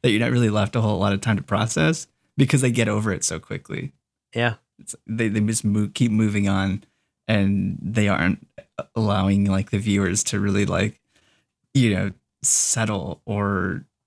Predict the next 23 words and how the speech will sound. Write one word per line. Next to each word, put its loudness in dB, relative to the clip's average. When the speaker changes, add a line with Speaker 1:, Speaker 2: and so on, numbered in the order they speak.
Speaker 1:
debate 0
about, -2
like, -4
whether -4
or 4
not 2
anything 0
is, -2
like, -4
at 0
stake. -4
<laughs> 2
Speaker 2:
Yeah, 2
or 2
whether 0
they 0
even 0
realize 2
that -2
he -6
was -2
a -4
character -4